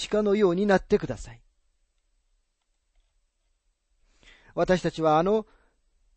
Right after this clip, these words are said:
朝の目近としてのキリストの姿に戻っていきます。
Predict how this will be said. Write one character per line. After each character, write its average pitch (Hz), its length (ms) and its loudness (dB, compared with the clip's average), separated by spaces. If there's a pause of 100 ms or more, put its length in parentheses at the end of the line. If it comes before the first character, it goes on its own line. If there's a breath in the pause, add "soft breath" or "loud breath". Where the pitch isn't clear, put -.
(120)
朝 214 240 2
の 180 180 0
目 170 160 2
近 214 260 0
と 208 120 -2
し - 80 -4
て 180 100 -8
の 170 140 0
キ - 180 -8
リ 226 120 -2
ス - 100 -14
ト 226 80 -6
の 208 120 0
姿 220 460 2
に 202 120 0
戻 165 260 2
っ 190 40 2
て - 140 -10
い - 40 -12
き - 120 -20
ま - 60 -20
す。 - 220 -20